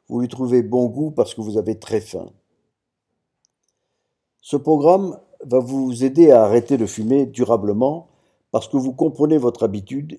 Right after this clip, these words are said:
et tous les bénéfices émotionnels que vous lui associez. Nous allons expliquer à votre subconscient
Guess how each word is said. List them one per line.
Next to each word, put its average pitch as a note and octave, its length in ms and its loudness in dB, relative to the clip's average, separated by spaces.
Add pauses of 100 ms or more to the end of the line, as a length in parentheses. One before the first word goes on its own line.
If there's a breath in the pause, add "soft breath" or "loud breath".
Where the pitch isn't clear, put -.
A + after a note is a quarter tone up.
et G#2+ 140 -10
tous D#3+ 160 -8
les C#3+ 100 2
bénéfices A2+ 540 -4
émotionnels G#2+ 680 -2
que A#2 80 -14
vous G2+ 160 -6
lui A#2 180 0
associez. - 640 -6 (840)
Nous A2+ 180 2
allons D3+ 200 6
expliquer D3 440 2
à C#3+ 40 10
votre G#2+ 220 0
subconscient B2 840 -4